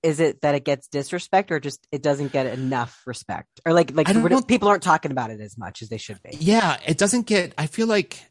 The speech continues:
Speaker 2: I feel like it doesn't get the, um, attention it deserves in terms of the queer canon of cinema, because it
Speaker 1: Mm-hmm.
Speaker 2: does, it is a very, I mean, it's complicated in some ways 'cause there are straight actors who played very prominent queer roles in, in the, in the film,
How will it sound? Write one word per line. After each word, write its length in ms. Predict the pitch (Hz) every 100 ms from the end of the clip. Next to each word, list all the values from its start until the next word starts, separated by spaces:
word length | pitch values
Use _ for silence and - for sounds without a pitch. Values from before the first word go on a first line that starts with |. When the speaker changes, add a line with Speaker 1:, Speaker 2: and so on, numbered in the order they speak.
| _ _ _ _ -
Speaker 2:
I 60 |
feel 160 | 139 185
like 100 | 190
it 120 | 160
doesn't 340 | 127 123 110
get 240 | - 120 _
the, 260 | 107 95
um, 420 | 98 92 87 80 - _ -
attention 460 | - - 139 123
it 80 | 98
deserves 640 | 95 87 95 92 90 85 -
in 200 | 98 90
terms 240 | 101 92
of 220 | 95 85 - _ _ _
the 80 | 98
queer 300 | - 110 101
canon 600 | - - 98 87 87 82
of 140 | 82
cinema, 400 | - 87 82 73
because 300 | 71 95 117 -
it 80 | 117
Speaker 1:
Mm-hmm. 80 | 139
Speaker 2:
does, 340 | 104 120 -
it 120 | 120
is 120 | 120 117
a 40 |
very, 480 | 101 110 104 101 95 - - -
I 80 | 147
mean, 160 | 160 -
it's 300 | 151 - -
complicated 600 | 180 254 - 110 92 85
in 80 | 87
some 240 | 95 85
ways 180 | 92 120
'cause 140 | 104
there 160 | 92 90
are 200 | 90 95
straight 500 | - - 95 95 101
actors 500 | 87 85 - 113 -
who 100 | 95
played 480 | - 87 85 85 95
very 200 | 90 82
prominent 500 | - 87 85 92 -
queer 320 | - 92 87
roles 480 | 90 76 82 95 -
in, 160 | 87
in 260 | 82 85 87
the, 220 | 90 90
in 100 | 87
the 80 | 90
film, 380 | - 76 90